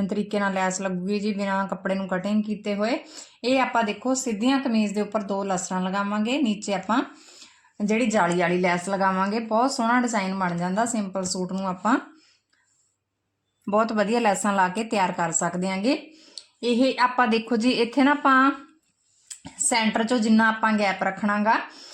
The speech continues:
ਉਨੇ 'ਤੇ ਆਪਾਂ ਨਿਸ਼ਾਨ ਲਗਾ ਲੈਣੇ ਨੇ ਦੋਨੇ ਸਾਈਡ। ਇੱਕ ਪਾਸੇ ਮੇਰੀ ਲੈਸ ਲਗਾਈ ਹੋਈ ਹੈ, ਦੂਜੀ ਸਾਈਡ ਆਪਾਂ ਤੁਹਾਨੂੰ ਦੱਸਦੇ ਹਾਂ ਵੀ ਕਿਸ ਤਰ੍ਹਾਂ ਲੈਸ ਲਗਾਉਣੀ ਹੈਗੀ। ਇਹ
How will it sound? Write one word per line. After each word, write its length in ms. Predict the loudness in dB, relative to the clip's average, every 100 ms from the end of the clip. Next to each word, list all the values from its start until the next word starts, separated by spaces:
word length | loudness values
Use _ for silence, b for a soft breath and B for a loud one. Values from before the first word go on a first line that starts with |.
| B B B
ਉਨੇ 280 | 4 6 6
'ਤੇ 200 | 4 2
ਆਪਾਂ 320 | 2 2 2
ਨਿਸ਼ਾਨ 440 | 2 2 2 2 2
ਲਗਾ 240 | 2 2
ਲੈਣੇ 280 | 2 0 0
ਨੇ 120 | 0
ਦੋਨੇ 260 | 0 0 0
ਸਾਈਡ। 240 | 0 0
ਇੱਕ 160 | -2 -2
ਪਾਸੇ 280 | -2 0 0
ਮੇਰੀ 200 | 0 0
ਲੈਸ 320 | 0 0 -2
ਲਗਾਈ 380 | -2 0 0 0
ਹੋਈ 180 | 0
ਹੈ, 60 | 0
ਦੂਜੀ 260 | 0 -4 -4
ਸਾਈਡ 220 | -2 -2
ਆਪਾਂ 240 | -2 -2
ਤੁਹਾਨੂੰ 240 | -2 -2 -2
ਦੱਸਦੇ 320 | -2 -2 -4
ਹਾਂ 60 | -4
ਵੀ 100 | -2
ਕਿਸ 180 | -4 -6
ਤਰ੍ਹਾਂ 200 | -6 -6
ਲੈਸ 260 | -4 -6 -6
ਲਗਾਉਣੀ 380 | -4 -4 -2 -4
ਹੈਗੀ। 280 | -4 -4 -6 B B B B B -2
ਇਹ 480 | 2 4 4 2